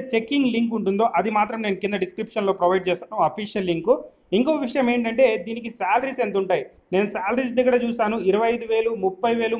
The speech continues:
ముప్పై ఐదు వేలు ఆ విధంగా శాలరీస్ అయితే మెన్షన్ చేశారు. అన్ని ఇన్ని శాలరీస్ రావు. అంగన్వాడీ కార్యకర్తలకు పదకొండు వేల ఐదు వందలు, హెల్పర్లకు ఏడు వేలు ఆ విధంగా శాలరీ వస్తుంది. ఓకే, so సూపర్వైజర్ అయినా కూడా పద్దెనిమిది వేలు దాకా శాలరీ అయితే వచ్చే అవకాశం ఉంది.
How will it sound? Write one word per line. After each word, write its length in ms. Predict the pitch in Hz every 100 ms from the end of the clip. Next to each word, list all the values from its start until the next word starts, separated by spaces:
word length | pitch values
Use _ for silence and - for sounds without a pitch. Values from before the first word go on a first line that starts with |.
| 202
ముప్పై 220 | 196 226 226
ఐదు 100 | 214
వేలు 140 | 214 170
ఆ 40 | 175
విధంగా 300 | 190 208 214 190
శాలరీస్ 340 | 180 185 208 190
అయితే 140 | 190 175
మెన్షన్ 260 | 165 185 165
చేశారు. 300 | 160 160 196 - _ _ 147
అన్ని 140 | 190 208
ఇన్ని 140 | 202 196
శాలరీస్ 360 | 185 196 233 226
రావు. 220 | 180 180 226 - _ - 165
అంగన్వాడీ 400 | 214 247 233 220 196
కార్యకర్తలకు 560 | 196 196 196 196 190 180
పదకొండు 320 | 170 180 208 202
వేల 120 | 202 196
ఐదు 100 | 170 185
వందలు, 220 | 180 196 240 - _ -
హెల్పర్లకు 540 | 185 214 247 226 208 196 170
ఏడు 160 | 185 185
వేలు 200 | 202 180 160 -
ఆ 20 | 165
విధంగా 260 | 175 190 185
శాలరీ 260 | 180 165 165
వస్తుంది. 360 | 160 - 156 190 240 - - 175
ఓకే, 160 | 180 269 - _ -
so 80 | 208 180 -
సూపర్వైజర్ 560 | 226 240 214 208 202
అయినా 180 | 196 196 190
కూడా 120 | 240 - - _
పద్దెనిమిది 420 | 180 175 202 196 196
వేలు 140 | 208 196
దాకా 180 | 190 190 160
శాలరీ 240 | 165 170 175
అయితే 140 | 170 160
వచ్చే 140 | 151 156
అవకాశం 280 | 151 139 143
ఉంది. 120 | 160